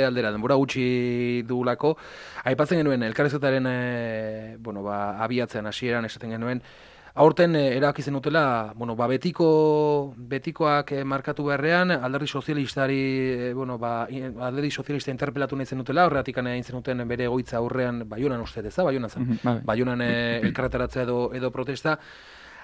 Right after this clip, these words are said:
Speaker 1: Hala ere, zeuen, eh, oharrean, hedabideetara igorra-, igorritako oharrean, euskaren erakunde publikoa ere aipatzen duzue, eta, bueno, bere, bere jarduna ere honekiko, basoa euskaraz bermatzarekiko ere kritikatze duzue.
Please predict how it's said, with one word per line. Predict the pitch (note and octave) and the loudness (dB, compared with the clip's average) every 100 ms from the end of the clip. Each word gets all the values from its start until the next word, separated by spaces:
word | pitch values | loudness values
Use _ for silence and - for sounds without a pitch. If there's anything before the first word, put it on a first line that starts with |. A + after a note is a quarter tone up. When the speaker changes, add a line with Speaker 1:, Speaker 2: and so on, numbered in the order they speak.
| - | 0
Speaker 1:
Hala | E3 F#3+ | 8 8
ere, | E3+ C3 | 8 4
zeuen, | E3 F3 F#3+ | 4 4 4
eh, | F#3 F3+ F3 E3 D#3 C3+ | 4 4 2 2 -2 -4
oharrean, | C#3+ D#3+ E3 F#3+ D#3 | 2 2 4 0 -2
hedabideetara | C3 C#3+ D3 C#3+ C#3 | -2 0 2 2 0
igorra-, | C#3+ C#3 C3+ | 0 -2 -4
igorritako | C3+ C#3+ D3 C#3 C#3+ C#3 | -4 -2 0 0 2 2
oharrean, | C#3 E3 | 2 2
euskaren | D3+ B2+ - D#3 D#3 | 0 -2 -2 0 2
erakunde | D3 D3 D3+ D3 C3+ | 2 0 0 0 -2
publikoa | D3 D3 C#3+ | -2 -2 0
ere | C#3 C#3 | 0 0
aipatzen | C#3+ - C#3 | -4 -4 -6
duzue, | D3+ D#3 - - - - | -2 -4 -4 -16 -20 -10
eta, | B2+ B2 B2 - - _ _ - - _ - | -2 2 2 0 -6 _ _ -20 -20 _ -4
bueno, | C#3 B2 A2 | -2 -2 -4
bere, | C3 E3 F3+ F3 E3+ E3 D#3+ D#3 D3+ D3 C3+ | 2 6 8 8 8 6 6 6 6 4 2
bere | D#3 E3 E3 E3 D#3+ D#3+ C3 C#3 C3+ | 2 4 6 6 4 2 -4 -10 0
jarduna | D#3 D3 E3 E3 D#3 | 4 8 8 8 8
ere | F3 F3 | 8 6
honekiko, | D#3 C#3+ E3+ D#3+ E3+ F#3 D#3 | 4 2 2 2 4 4 4
basoa | D3+ - D#3 C#3+ | 0 0 -2 -2
euskaraz | - D3+ D3+ C#3+ D3 C3+ | -2 0 0 0 -2 2
bermatzarekiko | C#3 D#3 D3+ D3+ D3+ D#3 | 2 2 0 0 2 2
ere | D#3 E3+ - - | 4 2 -2 -6
kritikatze | C#3 D3 D3+ D3 | -6 -2 -2 -2
duzue. | C3 B2+ | -4 -6